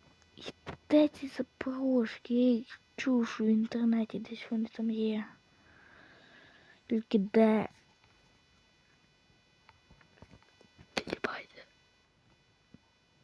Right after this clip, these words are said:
А, тут тупік. Коротше, я і сам їх раз зустрічав.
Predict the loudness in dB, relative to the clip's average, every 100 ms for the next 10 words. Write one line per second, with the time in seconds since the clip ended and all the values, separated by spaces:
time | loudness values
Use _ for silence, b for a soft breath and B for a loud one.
0 | _ 6 10 10 6 0 6 6 8 10
1 | 10 10 -2 _ _ _ _ _ _ _
2 | _ _ _ _ -20 -20 B B B B
3 | 8 10 12 12 10 8 6 6 6 4
4 | 2 0 0 0 -2 0 0 2 4 4
5 | 4 0 -6